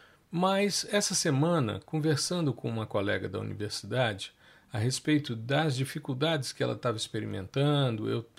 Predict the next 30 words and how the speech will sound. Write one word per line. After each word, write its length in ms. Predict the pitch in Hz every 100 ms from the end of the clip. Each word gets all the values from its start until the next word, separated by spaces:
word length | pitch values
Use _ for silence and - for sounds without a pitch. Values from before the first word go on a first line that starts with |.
| -
relatando 600 | 98 139 113 - 127 117
a 40 | 107
minha 220 | 110 110
vivência, 800 | 101 101 113 135 131 117 - 113
né, 220 | 110 139 139
tanto 300 | 135 135 117
na 100 | 113
graduação 600 | 107 104 107 101 110 107
como 240 | 104 101
na 120 | 101
pós, 520 | 98 131 123 101 - - - - - - _ _ -
eu 260 | 160 175
achei 220 | 180 -
que 100 | 180
seria 300 | - 175 170
extremamente 840 | 156 - 170 175 156 135 135 - 120
útil 560 | 143 165 - 104 98 - _ _ _
a 100 | -
gente 240 | 135 156 151
falar 300 | 160 156 151
sobre 380 | - 175 160
esses 280 | 160 - 156
desafios 960 | 151 147 165 147 - 185 131 101 - - _ _ _ -
dessa 460 | 120 127 131 143
docência 920 | 131 143 - - 170 180 143 113 95 107
nesses 420 | 120 120 - 135
tempos 500 | - 123 127 135 147
de 120 | 131
pandemia, 720 | 139 139 151 160 120 107 92 - _ -
né? 280 | 110 131